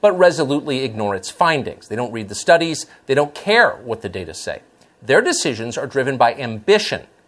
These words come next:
political calculation, and the pure animal joy of controlling other people's lives. Places like that are tightening their lockdowns even now. Maybe no place in the country represents the authoritarian approach, the Chinese approach,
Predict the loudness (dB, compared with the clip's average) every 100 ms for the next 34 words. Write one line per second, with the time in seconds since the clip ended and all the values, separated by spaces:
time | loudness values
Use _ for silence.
0 | _ -2 -2 0 0 2 2 0 2 2
1 | 0 -4 -4 -12 _ _ -6 -4 -6 -8
2 | -10 -2 2 2 0 -4 -2 0 0 -2
3 | -4 2 4 4 2 -4 -8 -12 -4 -2
4 | 0 -2 -4 -6 -8 -12 -10 -10 0 4
5 | 4 2 -6 -20 _ _ _ _ _ -2
6 | -2 -6 -6 -6 2 4 4 2 -2 -6
7 | -6 -2 -2 -2 -6 -8 -6 -4 -4 -6
8 | -6 -6 -6 -12 _ _ _ _ -10 -8
9 | -6 -4 -4 -4 _ _ _ _ _ _
10 | _ _ _ -2 0 2 2 2 0 -2
11 | -2 -8 -8 -8 -10 -6 -6 -6 -4 -2
12 | -2 -4 -6 -6 -8 -8 -4 -4 -4 -4
13 | -4 -2 -2 -4 -8 -10 -10 -10 -12 -6
14 | -6 -4 -8 -8 -10 -12 -14